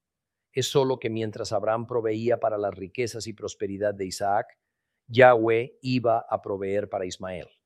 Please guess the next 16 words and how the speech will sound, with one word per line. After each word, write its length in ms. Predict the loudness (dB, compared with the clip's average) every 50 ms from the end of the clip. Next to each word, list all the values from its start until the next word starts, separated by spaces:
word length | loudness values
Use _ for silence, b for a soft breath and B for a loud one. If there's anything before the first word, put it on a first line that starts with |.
| _ _ _ _ _ _ _ _ _ _ _ _ _ _ _
Así 320 | -10 -8 -6 -4 -6 -4 -2
que, 320 | 0 0 0 -2 -4 -10 _ _ _ _ _ _ _ _ _ _ _ _ -4
en 160 | -2 0 0
nuestros 460 | 0 -2 -2 -4 -6 -8 -8 -8 -6
tiempos, 680 | -4 -2 -2 -2 -2 -4 -6 -6 -8 -8 -12 -20 _ _ _ _ _ _ _
mientras 420 | -4 -2 -2 -2 -2 -4 -6 -6 -4
que 100 | -4 -4
la 120 | -4 -4
gente 400 | -4 -6 -6 -6 -6 -2 0 2
árabe 320 | 2 4 2 2 -2 -2 -4
son 280 | -4 -4 -4 -4 -6
generalmente 760 | -8 -8 -8 -6 -2 0 0 0 -2 -4 -6 -8 -8 -10 -10
los 160 | -10 -10 -10 -10
enemigos 500 | -10 -8 -8 -8 -8 -8 -8 -8 -8 -8
de 100 | -10 -10
Israel, 640 | -10 -10 -6 -4 -2 0 2 2 2 0 -2 -6